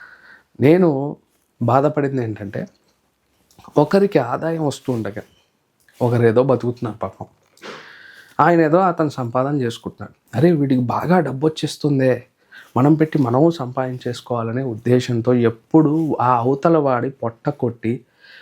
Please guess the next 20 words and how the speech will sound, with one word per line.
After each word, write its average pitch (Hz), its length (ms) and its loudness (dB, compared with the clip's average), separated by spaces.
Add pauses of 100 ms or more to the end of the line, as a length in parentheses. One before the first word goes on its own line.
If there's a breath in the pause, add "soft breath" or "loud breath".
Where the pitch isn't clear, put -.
(160 loud breath)
మనం 120 240 2
వ్యాపారం 127 720 0
వాడి 113 220 0
ఎదురుగుండానే 120 580 2
పెడితే 110 540 -4 (480)
మొదట్లో 147 580 2
మనం 139 180 -4 (120)
చాలా 120 380 -6 (140)
అద్భుతంగా 143 540 -2
సంపాదన 117 640 -2 (640 soft breath)
పొందవచ్చు, 104 640 -4 (280)
కానీ 135 180 2
ఆ 131 120 0
ఒక్క 113 280 -2
రూపాయి 127 380 2
కూడా 110 320 -6 (540 soft breath)
మీరు 113 180 4
తినే 127 320 0
పరిస్థితుల్లో 110 680 -4
ఉండరు. 113 680 -2